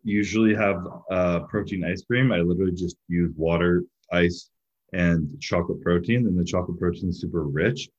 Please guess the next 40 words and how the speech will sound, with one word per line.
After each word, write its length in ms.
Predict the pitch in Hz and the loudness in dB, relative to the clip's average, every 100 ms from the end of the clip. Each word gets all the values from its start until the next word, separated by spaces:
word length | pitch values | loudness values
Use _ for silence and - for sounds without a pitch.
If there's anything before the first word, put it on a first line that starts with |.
| _ _ - | _ _ -4
So, 120 | 92 | 0
like, 120 | 85 | 2
I've 160 | 82 80 | 0 -2
tried 380 | - 107 110 | 2 4 4
the 100 | 101 | 6
other 180 | 104 107 | 4 6
ones, 200 | 107 110 | 4 2
and 80 | 95 | 0
just 160 | 92 95 | -4 0
that 140 | 87 | 0
rich 260 | 80 85 - | 0 -2 -4
chocolate 380 | 90 80 90 | -2 -2 -4
just 140 | 85 85 _ | -6 -8 _
sticks 240 | 92 - | -8 -6
with 100 | 101 | -4
me. 300 | 110 123 143 - - _ _ _ | 2 4 4 2 -14 _ _ _
In 100 | 107 | 6
my 160 | 110 101 | 6 8
oatmeal, 680 | 113 117 127 139 151 143 - - - _ _ - - _ _ 196 180 - _ _ _ _ - | 8 8 10 8 8 6 0 -14 -20 _ _ -20 -20 _ _ -14 -14 -16 _ _ _ _ -4
this 260 | 107 104 | -2 -2
is 140 | 107 98 | -4 -2
like, 200 | 95 87 - - | 0 0 -2 -4
I 40 | |
wanna 240 | 92 90 85 | -2 0 -2
sell 300 | - 98 87 | -2 0 0
out 120 | - | 0
the 60 | 85 | 0
website 460 | 85 78 - 101 | 0 0 0 0
with 140 | 82 85 | 0 -4
the 60 | 85 | -2
cookies 380 | 98 87 90 | -2 0 -2
and 140 | 90 82 | 0 0
cream 260 | 90 95 | 0 2
because 260 | 101 92 90 | 0 0 -2
it's 120 | 82 | -4
the 60 | - | -2
best 220 | 85 82 - - | -2 -2 -8 -12
<laughs> 80 | - | 0
tasting 400 | 147 131 - 110 | 4 4 4 0
protein 560 | - 120 107 117 110 | 4 4 6 4 2